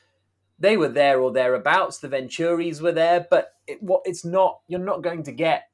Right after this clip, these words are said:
that domination, because teams can have good and bad weekends. Because Formula One, uh, I mean, the next race, uh, you know, at, at the time of recording, this is Saudi Arabia, so that's a bit of a new one. But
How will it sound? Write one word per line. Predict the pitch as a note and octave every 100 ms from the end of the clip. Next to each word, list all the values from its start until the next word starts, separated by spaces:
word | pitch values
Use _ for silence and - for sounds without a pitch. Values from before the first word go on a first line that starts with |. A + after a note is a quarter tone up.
| -
that | D3 C#3+
domination, | D3+ C#3+ D3 E3 - F#2+
because | A#2+ D#3 D3
teams | - E3 D3+
can | - B2+
have | D3 D3 A2+ _ _ _ _ _ _
good | D#3+ C#3+
and | C3
bad | C#3+ D3 C3+
weekends. | C3 B2 D#3 D#3+ G2+ -
Because | D3 F3 -
Formula | - G#3 E3 C#3+
One, | E3 D3+ C#3 C#3 _ _ _ _ _ _ _ _ -
uh, | C#3 C3 C3
I |
mean, | D3+ D3 D3
the | D#3+
next | D3+ -
race, | C#3+ C3 - - -
uh, | C3 B2 A#2 G2+ - _ _ _ _ _
you | C3+
know, | A#2 F2+
at, | A#2+
at | - C3+
the | A#2+
time | A#2 C3+ A#2
of | A2
recording, | A2+ C#3 A#2+ A2+
this | A2
is | A#2
Saudi | - B2 A2+
Arabia, | A#2 C#3+ A2 G2+
so | C#3
that's | C#3 A#2
a | A2
bit | C#3
of | C3
a | A2
new | G2+ F#2
one. | E2+ F#2 -
But | C3+